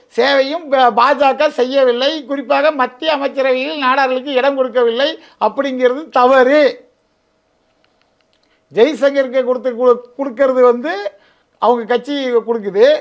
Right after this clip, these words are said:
நீங்க சொன்ன மாதிரி நிர்மலா சீதாராமன் கொடுக்குது, முன்னாள் அமைச்சர் திருநாகரசருக்கு கொடுத்துருக்கு, இன்னைக்கு எல்முருகனுக்கு போன தடவை கொடுத்துருக்கு, இந்த தடவை கொடுத்துருக்கு. அவங்களுக்கெல்லாம் கொடுக்கும்போது கட்சிக்கு ஒண்ணும் பெருசா உழைக்காத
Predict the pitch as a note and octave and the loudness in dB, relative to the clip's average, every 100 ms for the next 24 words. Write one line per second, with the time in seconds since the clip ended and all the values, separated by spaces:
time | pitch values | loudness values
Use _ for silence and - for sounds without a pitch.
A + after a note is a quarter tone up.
0 | - _ _ - B3+ B3 B3+ C#4 C4 C4 | -4 _ _ -10 -6 -2 -2 -2 -4 -2
1 | C#4+ A#3+ A3 A#3+ A#3 G#3 G3+ F#3 G#3 D4 | -2 -2 -4 -4 -4 -6 -10 -4 0 0
2 | - - _ _ - A#3 C4 B3 A#3 A3+ | -2 -14 _ _ -12 -4 0 0 -2 -4
3 | A#3 B3+ B3+ G#3 G#3 G#3 G#3 G3+ G#3+ G3 | -2 -2 -2 -4 -6 -8 -8 -4 -4 -6
4 | D4 C4 A#3 A#3+ A#3 A#3 B3+ A#3+ A3 G#3 | -8 -6 -2 0 2 0 -2 -4 -4 -6
5 | G3 A3 A3+ A3 G#3 G#3+ C4 A#3 A3 G3+ | -6 -4 -2 -2 -2 -6 -6 -2 -2 -4
6 | F3+ D#3+ - _ _ _ D#3+ B3 C#4+ C#4+ | -8 -12 -16 _ _ _ 2 2 4 2
7 | B3+ C4+ D#4 B3 C4 A3+ B3+ A3 G#3+ C4+ | 2 2 2 2 -4 -4 -2 0 2 2
8 | D4 C#4+ - _ _ A3 B3+ B3+ C4 C4+ | 4 2 -2 _ _ -6 -6 -6 -4 -2
9 | A#3+ B3 G#3+ C4+ A#3 B3+ C4+ C4+ | 2 2 2 2 2 0 0 0